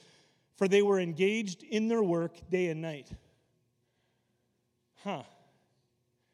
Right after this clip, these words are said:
Come on. Isn't that cool? So there were actually people that were engaged.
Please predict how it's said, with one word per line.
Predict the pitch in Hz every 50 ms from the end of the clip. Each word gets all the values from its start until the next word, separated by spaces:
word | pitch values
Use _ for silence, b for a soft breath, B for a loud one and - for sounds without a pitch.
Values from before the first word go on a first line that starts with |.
| _ _ _ _ _ _ _ _ _
Come | - 180 180
on. | 170 156 123 110 - _ _ _ _ b b b b b b b b b b b b -
Isn't | 160
that | 202 208 185 -
cool? | - 165 160 185 277 - _ _ _ _ b b b b b b b b b b b b b b _
So | - - 190
there | 196 190
were | 190
actually | 202 208 202 - - 214 196 190
people | - - - 214 196 - 202 190
that | 196 185
were | 185 180 180 175 180 -
engaged. | 180 165 151 139 160 165 185 202 196 180 - -